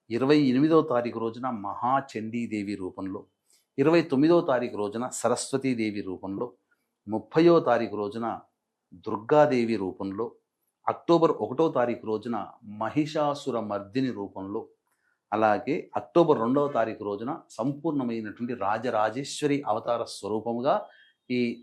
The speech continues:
నవరాత్రుల్లో అమ్మవారిని కొలిచి సంపూర్ణంగా అక్టోబర్ రెండవ తారీఖు రోజున అమ్మవారిని కొలవాలని మనకు చెప్పబడింది. అయితే నార్త్ సైడ్ కల్చర్లో ఒక్కొక్క సాంప్రదాయంలో ఒక్కొక్క రూపంలో అమ్మవారిని కొలుస్తుంటారు.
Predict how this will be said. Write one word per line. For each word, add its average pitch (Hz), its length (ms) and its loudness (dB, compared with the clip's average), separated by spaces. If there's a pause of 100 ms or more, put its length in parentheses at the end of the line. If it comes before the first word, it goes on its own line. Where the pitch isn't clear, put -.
(120)
నవరాత్రుల్లో 165 760 4 (300)
అమ్మవారిని 117 540 4
కొలిచి 117 320 -4
సంపూర్ణంగా 160 580 4 (160)
అక్టోబర్ 131 460 4
రెండవ 120 340 4
తారీఖు 113 280 0
రోజున 127 180 -4 (120)
అమ్మవారిని 120 520 -2
కొలవాలని 107 460 -2 (460)
మనకు 127 260 -6
చెప్పబడింది. 101 500 -4 (360)
అయితే 165 200 2 (680)
నార్త్ 123 340 0
సైడ్ 120 260 2
కల్చర్లో 113 440 -2 (120)
ఒక్కొక్క 185 360 0 (300)
సాంప్రదాయంలో 131 680 2 (140)
ఒక్కొక్క 196 300 -2 (100)
రూపంలో 147 440 4
అమ్మవారిని 113 460 -2
కొలుస్తుంటారు. 98 640 -14